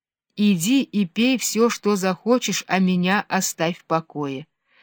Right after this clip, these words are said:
сказала Консуэла, быстро выпив кофе и даже не заметив его вкуса. Не успела она встать из-за стола, как почувствовала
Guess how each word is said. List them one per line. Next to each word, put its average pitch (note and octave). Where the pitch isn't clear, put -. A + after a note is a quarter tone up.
сказала C#3+
Консуэла, G3
быстро E3
выпив D#3
кофе B3
и -
даже D3+
не C#3+
заметив D3+
его D3
вкуса. C3+
Не G3+
успела G#3
она F#3
встать -
из-за E3+
стола, F3+
как F#3
почувствовала G#3